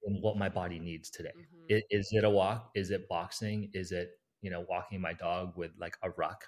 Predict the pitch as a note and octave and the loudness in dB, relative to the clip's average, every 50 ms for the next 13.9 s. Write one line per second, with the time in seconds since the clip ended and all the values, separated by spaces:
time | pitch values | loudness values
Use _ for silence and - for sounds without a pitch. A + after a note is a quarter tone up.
0 | - G#2+ F#2 F2 - F2+ E2 E2 E2+ - F#2 E2+ E2 F#2 F2+ F2 E2 E2+ E2+ E2 | -16 -16 -14 -12 -10 -10 -10 -10 -6 -6 -4 -4 -2 -2 -4 -4 -4 -6 -10 -10
1 | E2+ - _ _ _ _ - - - - _ _ _ _ - G2 F2+ E2 D#2+ - | -12 -16 _ _ _ _ -20 -20 -20 -20 _ _ _ _ 2 4 4 4 2 0
2 | - - - G2+ G2 G2+ G2+ - - - F#2 F#2+ F#2 F2+ F2+ F2 E2+ - - - | -6 -2 2 2 4 2 2 -2 -6 -6 -4 -2 -2 -2 -2 -4 -6 -6 -6 -4
3 | - - - - - F#2 G2 A2 A2+ B2 A#2+ A2+ F#2+ F2+ G#2+ B2 A#2+ G#2 F2+ F2 | -4 -4 -4 -4 -4 -4 -4 -4 -2 0 0 0 0 0 0 2 2 2 0 -2
4 | F2 F#2 F2+ G2 G2 F#2+ F#2+ G2 F#2+ F#2+ F#2 - G#2 F#2+ G2 F#2+ F#2 F#2 F2+ - | -4 -6 -6 -4 -2 -2 -2 -2 -2 -2 -2 -2 -2 -2 0 -2 -2 -4 -6 -6
5 | - - F#2+ G#2 G#2 G2 F#2 F#2+ F#2 - _ - G2+ G2+ G2+ F#2+ F#2+ F#2+ G#2 F#2 | -4 0 2 4 4 2 0 -2 -6 -10 _ -8 -4 -2 -2 -2 -2 -4 -6 -6
6 | - - G2 F2+ - - - - - _ - - - - - - _ - G2+ G2 | -4 -2 -2 -2 -2 -6 -8 -10 -16 _ -20 -18 -16 -16 -16 -16 _ 0 2 4
7 | F#2+ F#2 F2+ - - - A2 G#2+ G2+ G#2 A#2+ A#2+ A2+ - A2 G#2+ G2+ G2 - G2 | 4 4 4 2 0 0 2 0 2 4 4 4 4 4 2 2 0 0 0 -2
8 | F#2 F#2 F#2 F#2 F2+ F2+ F#2+ - - _ - - A#2 G2+ G2 F#2+ - - - - | -2 0 -2 -2 -4 -6 -8 -12 -14 _ -8 -6 -4 -4 -4 -4 -4 -6 -8 -8
9 | - _ _ _ - - - - A2+ G#2 G2 F#2+ F#2+ G2 G2 F#2+ G2 G2 G2+ G2+ | -12 _ _ _ -8 -8 0 4 6 6 6 6 4 2 2 2 2 0 -2 -4
10 | G2+ - _ _ _ _ _ _ _ _ _ G#2 - - - A2+ A2+ G#2 G2 G2+ | -6 -10 _ _ _ _ _ _ _ _ _ -20 -20 -8 -2 0 2 2 2 2
11 | G2 A2 A#2 B2+ D3+ E3 F3+ F3+ D#3 F#2 - - A#2+ A#2 A2+ A2 A2 A2+ C3 C#3 | 2 2 2 2 4 4 4 2 2 0 0 2 4 6 6 6 8 8 8 6
12 | D3 C#3+ - - - - - - - - - A2 A2+ A2 A2 G#2+ A2 A2 G#2+ A2 | 6 2 -2 -8 -10 -12 -12 -12 -14 -10 -4 2 4 6 6 6 6 6 4 4
13 | - - - A2+ A2 B2+ C3 B2+ A#2 - D3 C3 A#2+ A2+ - - - | 2 -2 2 8 10 10 10 10 8 8 8 8 8 8 6 0 -6